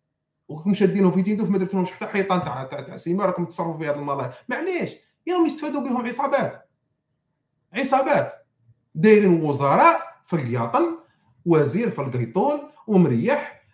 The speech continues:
آه، ويدي يضرب فيها أربعين خمسين مليون في الشهر، يخلص كيفاه كي الوزير الجزائري يا سي محمد. الشعب واش لاقي واش ياكل؟ تجي تهضر يقول لك ماهوش وقتها، ولا انت يا راك، راك عامل، يرحم باباك.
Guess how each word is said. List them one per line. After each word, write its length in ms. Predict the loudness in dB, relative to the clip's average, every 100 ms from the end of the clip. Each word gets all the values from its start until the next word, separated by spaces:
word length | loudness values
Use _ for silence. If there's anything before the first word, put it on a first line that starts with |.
| _ -8
آه، 460 | -2 2 2 2 2
ويدي 400 | 0 -2 -2 -2
يضرب 240 | -2 -4
فيها 580 | -4 -4 -2 -2 -6 -10 -8
أربعين 340 | -6 -4 -4
خمسين 360 | -6 -6 -4 -2
مليون 200 | -2 -2
في 80 |
الشهر، 500 | -4 -4 -4 -4 -8 _ -10
يخلص 280 | -6 -6 -6
كيفاه 200 | -6 -6
كي 120 | -8
الوزير 300 | -8 -8 -6
الجزائري 420 | -6 -6 -6 -6
يا 60 | -6
سي 140 | -6
محمد. 320 | -10 -10 -14 -16 _ _ _ _ _ _ _ _ _ -12
الشعب 280 | -6 -4
واش 160 | -2 -2
لاقي 160 | -4 -4
واش 200 | 0 0
ياكل؟ 320 | 0 -4 -10 _ _ -8
تجي 180 | -4
تهضر 300 | -2 -2 -2
يقول 200 | -2 -2
لك 60 | -2
ماهوش 260 | -2 -2 -4
وقتها، 520 | 0 2 2 -2 -6
ولا 180 | 0 0
انت 120 | 0
يا 160 | -2 -2
راك، 200 | -2 -2
راك 200 | -2 0
عامل، 540 | 2 4 4 0 -10 _ _ _ _ _ _ _ _ _
يرحم 240 | -8 -4 0
باباك. 540 | 0 -2 -6 -14